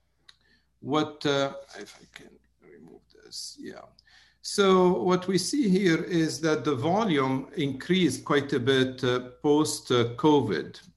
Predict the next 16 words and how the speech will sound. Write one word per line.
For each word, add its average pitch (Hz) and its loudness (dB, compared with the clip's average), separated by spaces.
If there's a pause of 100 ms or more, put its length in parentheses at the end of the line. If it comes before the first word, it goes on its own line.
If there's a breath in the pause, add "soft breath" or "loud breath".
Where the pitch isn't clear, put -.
(100)
And 123 -6
I 139 -2
will 147 -2
get 143 -4
back 190 -2
to 151 -4
this, 131 -4
get, 147 -4
get 147 -4
back 202 -6
to 165 -4
a 135 -4
comment 143 -6
that 127 -6
Kate 226 -6
made, 101 -6